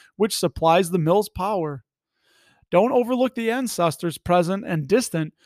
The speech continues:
who have had a hand in transporting sixty carloads of slats across the nation.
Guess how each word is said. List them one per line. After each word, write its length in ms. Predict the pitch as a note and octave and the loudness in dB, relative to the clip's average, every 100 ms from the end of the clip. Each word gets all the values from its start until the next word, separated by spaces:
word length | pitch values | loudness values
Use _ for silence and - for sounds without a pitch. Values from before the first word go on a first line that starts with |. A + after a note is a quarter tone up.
| _ | _
who 120 | - E3+ | -2 0
have 160 | D#3+ | 2
had 220 | C#3+ F3 | 2 2
a 60 | F3+ | 2
hand 280 | D3+ G3 F#3+ | 0 -2 -4
in 80 | D#3+ | -6
transporting 720 | - F#3 G3+ - F3 E3 C#3 | -6 -6 -6 -6 -4 -4 -4
sixty 520 | - - A#3+ - A#3 | -10 -8 -8 -6 -8
carloads 580 | - G#3 A3+ G#3 E3+ D3+ | -4 0 2 2 0 0
of 120 | C#3 | -4
slats 460 | - F3 F3+ E3 - | -4 -4 -2 -4 -6
across 380 | - E3 F3 - | -4 0 0 -2
the 100 | E3 | -6
nation. 520 | D3+ C#3+ - C#3 | -6 -6 -10 -16